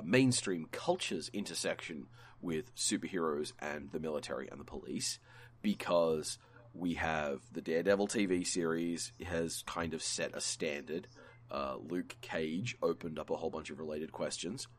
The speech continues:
Um, the Avengers and Civil War and all those Captain America movies are all military connected, and we have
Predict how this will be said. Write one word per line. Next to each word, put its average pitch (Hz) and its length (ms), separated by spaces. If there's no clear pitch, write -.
Um, 73 440
the 87 200
Avengers 117 680
and 82 160
Civil 85 380
War 82 460
and 82 240
all 87 200
those 78 320
Captain 82 300
America 110 320
movies 85 540
are 71 360
all 104 480
military 87 480
connected, 85 480
and 95 200
we 92 80
have 85 420